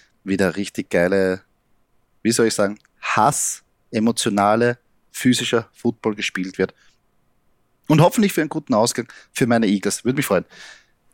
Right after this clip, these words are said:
Monday Night Game, wie wir schon gesagt haben, Russell Wilson wieder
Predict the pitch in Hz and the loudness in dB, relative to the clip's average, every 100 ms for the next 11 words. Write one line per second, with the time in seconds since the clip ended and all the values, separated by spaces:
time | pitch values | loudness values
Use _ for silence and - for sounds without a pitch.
0 | _ _ 101 135 233 226 180 240 - 110 | _ _ 2 4 4 2 2 0 0 -2
1 | 92 117 175 151 147 156 165 120 101 98 | 0 0 0 -2 0 0 0 -2 -2 0
2 | 104 143 - 160 151 180 - 131 98 104 | 2 2 2 0 2 2 0 -4 -4 2
3 | 220 294 101 110 | 4 4 2 0